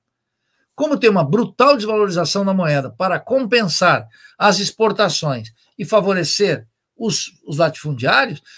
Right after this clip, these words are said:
fica muito caro para importar os produtos industrializados. E para, na medida que fica muito caro, fica rentável produzi-los internamente. É isso que vai fazer com que Celso Furtado diga precisamente,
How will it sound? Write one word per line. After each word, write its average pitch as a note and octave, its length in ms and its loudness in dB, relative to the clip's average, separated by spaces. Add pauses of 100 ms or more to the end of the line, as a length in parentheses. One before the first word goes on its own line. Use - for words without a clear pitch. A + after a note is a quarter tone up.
(120)
fica - 260 -4
muito C4+ 320 -6
caro A#3 380 2
para B3 320 -2
importar C4 840 -2
os E3+ 140 -8
produtos F3 540 -6
industrializados. C#3+ 920 -6 (440)
E C4+ 100 2
para, F#3 440 0 (100)
na F#3 120 0
medida G#3+ 240 -2
que A#3+ 100 -6
fica G3 200 -4
muito E3 220 -4
caro, A#3 280 4
fica A3+ 260 0
rentável A3+ 840 2
produzi-los A#3+ 680 -4
internamente. G#3+ 880 -2 (480)
É G3 100 0
isso C4+ 280 0
que - 100 -8
vai A3 140 0
fazer D#3+ 420 -4 (340)
com F#3 140 -4
que - 80 -6
Celso C#3+ 300 -2
Furtado F3 520 -2 (460)
diga F#3+ 380 0
precisamente, E3+ 960 -2